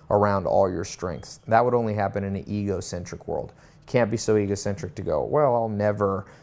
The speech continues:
find myself in a different situation." You will find yourself in a different situation. So you don't need to feel guilty. You will under-,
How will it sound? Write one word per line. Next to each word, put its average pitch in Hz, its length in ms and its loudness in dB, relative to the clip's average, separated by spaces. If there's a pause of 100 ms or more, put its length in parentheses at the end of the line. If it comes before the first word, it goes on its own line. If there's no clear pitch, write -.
(180)
find 98 280 2
myself 95 380 0
in 87 60 -8
a 92 60 -6
different 92 320 -8
situation." - 640 -8
You 131 180 -2
will 170 240 4
find 95 260 -4
yourself - 340 -6
in 82 60 -10
a 85 40 -10
different - 320 -14
situation. - 460 -16
So 113 300 4
you 123 100 -2
don't 160 140 2
need 170 80 0
to 165 60 -2
feel 170 160 2
guilty. 113 500 0 (1300)
You 120 180 2
will 143 400 6
under-, 120 300 0